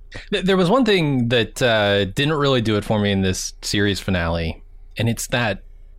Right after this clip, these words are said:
Jughead just compl-, uh, contemplating the milkshake. I felt like it was a bad choice. You know, it's a four-minute, or at least it felt like it. I, I think it was, like, a four-minute slow push-in on Jughead.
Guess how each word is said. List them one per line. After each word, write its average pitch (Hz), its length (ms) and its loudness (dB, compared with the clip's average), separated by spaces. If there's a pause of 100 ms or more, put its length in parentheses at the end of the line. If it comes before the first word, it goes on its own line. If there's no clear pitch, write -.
(520)
Jughead 214 440 2
just 131 320 -2
compl-, 151 720 0
uh, 170 120 -10
contemplating 208 600 2
the 139 60 2
milkshake. 107 600 0
I 147 100 -2
felt 220 300 0
like 185 200 0
it 175 40 2
was 139 120 0
a 117 40 -2
bad 107 320 0
choice. 87 460 -4
You 104 60 -2
know, 113 140 0
it's 113 180 -2
a 110 60 -2
four-minute, 151 1080 0 (1300)
or 113 80 0
at 131 60 0
least 156 180 -2
it - 60 -6
felt - 260 0
like 87 180 -2
it. 101 140 0
I, 110 260 0
I 85 40 -4
think 208 200 0
it 208 40 2
was, 113 120 -2
like, 92 120 -4
a - 60 -10
four-minute 135 640 0
slow 131 600 2
push-in 113 720 0
on 98 240 0
Jughead. 98 800 0